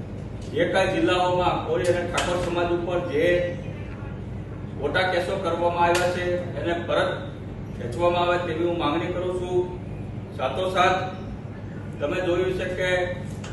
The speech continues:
ચારસો ને પંચાવન કેસો રાજ્ય સરકાર દ્વારા, એટલે કે ભૂપેન્દ્રભાઈ પટેલ સાહેબની સરકાર દ્વારા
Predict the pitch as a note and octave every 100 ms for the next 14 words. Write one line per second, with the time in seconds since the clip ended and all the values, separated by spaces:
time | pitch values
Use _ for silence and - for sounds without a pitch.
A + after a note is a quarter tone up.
0 | - - - - F3 F3+ F#3 D3+ E3+ F3
1 | F3+ F3+ F3 E3+ D#3+ F#3 F3+ - - -
2 | - - - - - - - - - -
3 | F#3 F3+ E3+ F3+ F3+ F3 F3+ - E3+ -
4 | F3+ D3 C#3+ D#3+ F3+ F3+ F3 F3 F3 -
5 | F3+ F3+ E3 E3 - D3 D3+ F3 F3 F3
6 | F3+ F3+